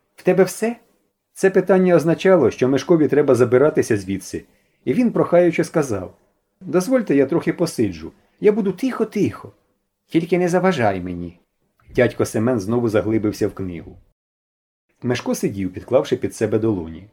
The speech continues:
Маленька кімната у дядька Семена. Ліжко, книжкова шафа. На письмовому столі чорнильниця у вигляді пістолета. Коли натиснути курок, вона відкривається. Добре було б мати таку чорнильницю, от би хлопці у школі позаздрили.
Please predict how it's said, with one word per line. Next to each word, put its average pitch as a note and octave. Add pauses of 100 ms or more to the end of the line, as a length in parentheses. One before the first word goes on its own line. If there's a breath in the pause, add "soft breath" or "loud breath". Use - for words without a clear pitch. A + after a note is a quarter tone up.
(800)
Маленька F#3
кімната G2
у G2
дядька F#2+
Семена. F2 (640)
Ліжко, F3+
книжкова A#2+
шафа. - (500)
На B2
письмовому F#3
столі F3+
чорнильниця A2
у G#2+
вигляді G#2
пістолета. G#2 (320)
Коли D3+
натиснути F#3
курок, B3
вона D3
відкривається. F2+ (520)
Добре F3+
було F3
б B2
мати D3+
таку C#3+
чорнильницю, A2+ (140)
от A#3
би A2
хлопці B2
у A2
школі G#2+
позаздрили. F#2